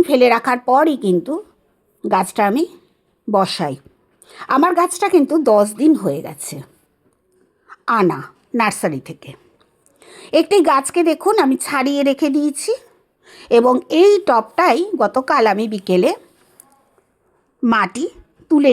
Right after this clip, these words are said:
রেখেছিলাম। এই টবটাই আমি কিচেন কম্পোস্ট করি। এখন তো কিচেন কম্পোস্ট আর করছি না এই মুহূর্তে, কারণ বেগুন গাছের গোড়ায় আমি কিচেন ওয়েস্টগুলো দিচ্ছি, আপনারা জানেন। তা আমি ছাদেই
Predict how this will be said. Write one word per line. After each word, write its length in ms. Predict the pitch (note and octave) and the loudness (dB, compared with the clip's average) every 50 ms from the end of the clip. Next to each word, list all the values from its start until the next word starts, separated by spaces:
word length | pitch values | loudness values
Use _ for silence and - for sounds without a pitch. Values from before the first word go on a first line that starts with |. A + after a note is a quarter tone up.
| A3 | 4
রেখেছিলাম। 520 | - F#3+ - G#3+ C#3 - F3+ F3 D#3 D3 C#3 - - - - - - | 2 0 -2 -4 -6 -6 -6 -8 -8 -8 -10 -12 -16 -20 -10 -2 2
এই 80 | C4+ D4+ - | 2 2 2
টবটাই 340 | E4 C#4 C#4 - - F#4+ G#4 G#4+ | 2 0 -2 -2 0 0 2 0
আমি 100 | A#4 A4+ - | 0 0 0
কিচেন 260 | F4+ E4 - E4 E4 E4 E4 D#4+ | 0 0 2 4 2 2 4 2
কম্পোস্ট 380 | C#4+ C4+ - A#3+ G#3 - - - - | 0 0 0 -2 -2 -4 -6 -6 -2
করি। 160 | A3+ G#3+ E4+ - - _ - | -2 -2 -2 -4 -8 _ -8
এখন 240 | C#4+ - - - D#4 D#4 | -8 -4 0 0 0 2
তো 60 | E4+ F4 E4 | 0 -2 -4
কিচেন 240 | D#4+ C#4 D#4+ D4+ D4+ D4 C#4+ | -4 -2 0 0 0 0 0
কম্পোস্ট 320 | D4 D4 D4 E4+ - - F4+ | -2 -2 -2 -4 -4 -2 -4
আর 60 | F4+ - - | -4 -2 0
করছি 340 | C#4+ C4+ B3+ - - - F4 D4 C4+ | 0 0 0 -2 -2 0 2 4 4
না 80 | A3 A3+ E4 - _ _ _ C4 B3 | 2 0 -2 -6 _ _ _ 2 2
এই 60 | B3 A#3+ A3+ | 4 4 2
মুহূর্তে, 360 | A3+ G3 A3 G#3 - - C4+ F#4 - - - - - - - - - | 2 0 -2 -4 0 0 0 0 0 -4 -14 -20 -20 -20 -12 -6 -2
কারণ 260 | A3+ A3 A3 A3+ A3+ A3+ A3 G#3+ | 0 0 2 2 2 2 2 2
বেগুন 240 | A#3+ A#3+ B3 C#4+ D4 C#4+ | 2 2 4 2 2 2
গাছের 240 | D4 C#4+ - F4 D#4 C4+ A3 | 2 0 0 0 -2 0 2
গোড়ায় 320 | A#3+ B3+ B3 C#4 E4+ G#4+ G4 B3+ | 2 4 4 4 2 2 0 0
আমি 120 | A#3 A#3+ - - | -2 -4 -6 -8
কিচেন 260 | A3+ - - A3 G#3+ F#3+ | -6 -2 -2 -2 -2 -2
ওয়েস্টগুলো 520 | G3 G3 F#3 - - G#3 G3 G#3+ A3 B3 A#3 G3+ | -2 -4 -4 -6 -8 -4 -2 2 2 4 2 2
দিচ্ছি, 260 | G#3+ G#3 F#3+ - - F#4+ F#4+ | 0 -4 -6 -4 -2 -2 -2
আপনারা 260 | - - G3 F3 F#3 F3+ F3 A3+ | 0 0 0 0 0 0 0 0
জানেন। 260 | G#3+ F#3+ E3 D#3 C3+ - - - - - - - - - - - - - - - - - - - - - - - - - - - - - - - - - - - - - - - - - - - - - - - - - - | 0 0 -2 -4 -6 -10 -14 -18 -20 -20 -20 -20 -20 -20 -20 -20 -20 -20 -20 -20 -20 -20 -20 -20 -20 -20 -20 -20 -20 -20 -20 -20 -20 -20 -20 -20 -20 -20 -20 -20 -20 -20 -20 -20 -20 -20 -20 -20 -20 -20 -20 -20 -20 -8 -4
তা 120 | - G#3 G3+ G3 G3 - - | -2 -2 0 0 -2 0 0
আমি 120 | A#3+ C#4 C4+ - | 0 0 -2 -2
ছাদেই 340 | - D4+ C4 B3 C4+ D4 D4+ | -2 -4 0 0 0 0 0